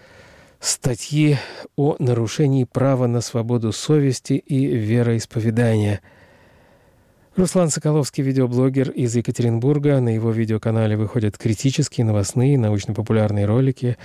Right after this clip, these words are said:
На его канал подписаны более двухсот семнадцати тысяч человек. Основным фактором поражения украинских войск под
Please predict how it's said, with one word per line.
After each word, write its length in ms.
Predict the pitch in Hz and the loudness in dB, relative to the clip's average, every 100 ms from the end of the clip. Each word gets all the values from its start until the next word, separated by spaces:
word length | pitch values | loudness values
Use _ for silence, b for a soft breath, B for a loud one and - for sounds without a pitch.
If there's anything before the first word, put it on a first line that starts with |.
| B B B - | B B B -2
На 160 | 107 | 0
его 160 | 104 104 | 0 0
канал 300 | 110 113 131 | 0 0 0
подписаны 500 | 110 - 120 120 110 | -4 -4 -2 0 0
более 300 | 107 117 110 | 2 0 0
двухсот 400 | 113 120 139 - | -2 -2 -2 -2
семнадцати 640 | 143 131 120 110 - 120 - | 0 2 0 -2 -6 -8 -8
тысяч 460 | - 110 - 110 - | -8 -6 -6 -8 -8
человек. 680 | - 110 98 90 - - - _ _ _ _ _ _ - _ _ - - - B B B B B B B B B B B B B B - _ | -4 -2 -4 -6 -14 -20 -20 _ _ _ _ _ _ -20 _ _ -20 -20 -20 B B B B B B B B B B B B B B -20 _
Основным 380 | - - 143 220 | -2 -2 -2 -4
фактором 420 | 190 214 - 180 | -4 -6 0 -2
поражения 460 | 151 151 147 180 170 | 0 0 2 2 2
украинских 560 | 147 151 165 - - 123 | 2 2 2 0 -2 0
войск 340 | 143 143 - | 2 0 0
под 200 | - | -8